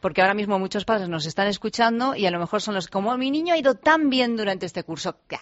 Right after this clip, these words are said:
déjale que haga lo que quiera estos tres meses, no le voy a poner deberes, no le voy a poner nada. ¿Qué deben hacer?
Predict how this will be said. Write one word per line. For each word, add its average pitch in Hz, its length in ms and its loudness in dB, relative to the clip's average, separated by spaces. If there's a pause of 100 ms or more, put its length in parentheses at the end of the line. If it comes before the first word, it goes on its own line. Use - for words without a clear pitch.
déjale 165 720 -4
que 202 100 -4
haga 190 200 -2
lo 185 180 -2
que 170 160 -6
quiera 196 180 0
estos 180 240 -4
tres 160 260 -8
meses, 196 500 0 (200)
no 196 100 -2
le 202 120 4
voy 190 100 4
a 180 80 4
poner 165 200 0
deberes, 180 280 0
no 196 80 0
le 185 60 2
voy 175 60 4
a - 40 4
poner 160 220 -2
nada. 139 220 0
¿Qué - 180 4
deben 247 220 2
hacer? 135 260 -10